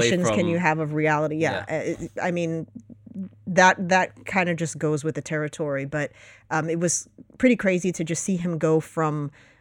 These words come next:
Speaker 1: uh, being enamored with this lifestyle and being basically like a, a,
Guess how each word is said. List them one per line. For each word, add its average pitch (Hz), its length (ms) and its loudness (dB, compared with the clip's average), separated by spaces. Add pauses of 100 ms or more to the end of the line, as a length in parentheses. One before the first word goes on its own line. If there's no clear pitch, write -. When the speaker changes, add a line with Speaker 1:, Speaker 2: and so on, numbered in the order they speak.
(160)
Speaker 1:
uh, 151 160 2
being 196 280 4
enamored 175 460 4
with 170 140 -2
this - 200 -2
lifestyle 156 560 0
and 165 180 -4
being 170 420 -2
basically 170 520 0
like 147 280 -2
a, 151 320 -2
a, 156 200 -2